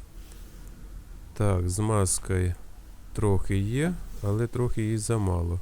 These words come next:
Ну так, для обкатки хватить, як то кажуть. Зараз я її вберу і покладу свою змазку. Далі я давайте розберу корзину, щоб добратися до другого підшипника.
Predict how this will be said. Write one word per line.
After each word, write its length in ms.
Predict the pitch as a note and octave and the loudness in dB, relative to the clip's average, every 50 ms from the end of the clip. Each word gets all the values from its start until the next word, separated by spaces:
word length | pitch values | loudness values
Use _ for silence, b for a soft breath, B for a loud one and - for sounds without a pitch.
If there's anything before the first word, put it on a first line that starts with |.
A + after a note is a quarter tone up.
| - - - B B B B B B B B B B B B B B - | -4 -6 -8 B B B B B B B B B B B B B B -8
Ну 240 | G#2+ G2+ G#2+ A2 - - | -6 -4 -2 -2 -2 0
так, 220 | G2 F#2+ F#2 F2+ | 2 2 2 2
для 220 | F#2 F#2 F#2 F#2 | 0 2 2 2
обкатки 640 | F#2 - - - - A#2 A2 - - - - G#2 G2 | 2 0 -2 -2 0 0 0 0 -4 -6 -4 -4 -2
хватить, 580 | - - G#2 G2 F2+ D#2+ E2 D#2+ - F2 E2 | -2 -2 0 2 2 2 2 0 -2 -2 -2
як 100 | E2 F2 | -2 -4
то 140 | F#2 - F#2 | -4 -6 -8
кажуть. 500 | F#2 - F2 E2+ E2+ - E2 D#2+ - - - - - - - - - - - - - - - - - - - - - - - - - - - - - | -8 -6 -4 -4 -4 -4 -6 -8 -4 -2 -2 -2 -2 -4 -10 -10 -12 -14 -14 -14 -18 -18 -18 -18 -18 -20 -18 -20 -18 -18 -18 -18 -18 -18 -14 -8 -2
Зараз 320 | G2 G2 G2 G2+ G2 G2+ | 0 2 2 2 2 2
я 60 | G#2+ | 2
її 120 | G#2+ G#2+ G#2 | 2 2 2
вберу 400 | G2+ G#2+ A#2+ B2+ C3+ D3+ E3 D#3 - - - | 2 2 2 2 4 2 0 -2 -4 -6 -4
і 240 | A2+ G#2+ A2+ B2 C3 B2 A#2 - | -2 -2 -2 -2 0 0 0 2
покладу 480 | - - - - G2 F#2 F2+ G#2+ G#2+ A2+ | 2 0 0 2 0 0 2 2 0 0
свою 500 | - - A2+ A2 G#2 F#2 F#2 F#2 F#2 F#2 - - - | 0 0 0 0 2 2 0 0 0 -2 -4 -6 -6
змазку. 540 | G2 F#2+ F#2 F#2 F2+ F2 - - - - F2+ F#2 - - - B B B B B B B B B B B B - | -2 0 0 2 0 0 -2 -4 -6 -6 -6 -6 -6 -8 -14 B B B B B B B B B B B B -6
Далі 380 | B2 G#2+ A#2 A2+ A2 G#2+ G#2 G#2+ | -2 2 4 4 4 4 4 4
я 100 | G#2 G2+ | 4 4
давайте 420 | G#2 A2 G#2+ G#2+ G#2 G2+ - G2+ | 2 2 4 4 4 4 4 2
розберу 460 | G2+ G#2 G#2 G2+ G2+ G#2+ G#2+ G#2+ G#2 | 2 2 2 2 0 2 2 2 2
корзину, 640 | - A#2 A#2 A#2+ A#2+ C3 C#3+ C#3+ C#3+ C#3 C3+ B2+ A#2+ - - | 2 0 0 0 0 -2 -2 0 0 2 0 0 0 -2 -4
щоб 260 | - - C3 A#2+ A2+ | -4 -4 -4 -4 0
добратися 720 | A#2+ A#2+ A2+ A2+ A#2+ A#2 A2 - A#2 G#2+ - - A2 G#2+ | 0 2 2 4 4 4 2 2 0 -2 0 2 0 2
до 160 | G2+ A2+ A2 | 2 2 0
другого 400 | G#2 G#2+ A#2 A2 G2+ G#2 A2 G#2+ | 0 2 2 4 4 4 4 4
підшипника. 760 | G2+ - G#2 G2 - - A2 G#2 G2+ G#2 G2+ G2 - G2+ G2+ | 4 4 2 2 2 0 0 -2 0 0 0 0 2 0 0